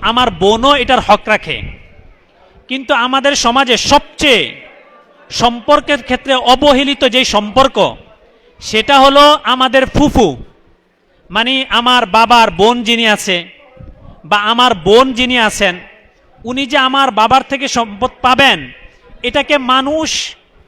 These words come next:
সম-, দেওয়াটাকে গুরুত্বপূর্ণই মনে করে না এবং জরুরিও মনে করে না। আপনার বোনের সম্পদ যদি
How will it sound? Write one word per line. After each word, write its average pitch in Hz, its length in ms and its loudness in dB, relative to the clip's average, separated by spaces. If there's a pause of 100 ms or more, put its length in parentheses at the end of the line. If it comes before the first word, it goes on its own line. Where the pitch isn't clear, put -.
(120)
সম-, 240 300 -2 (240)
দেওয়াটাকে 277 680 0 (540)
গুরুত্বপূর্ণই 285 800 -4
মনে 277 220 0
করে 214 220 2
না 131 140 -8 (560)
এবং 247 220 -4
জরুরিও 294 520 4
মনে 277 200 2
করে 208 240 0
না। 117 180 -10 (640)
আপনার 285 480 0
বোনের 233 360 0
সম্পদ 202 640 0 (540)
যদি 196 160 -10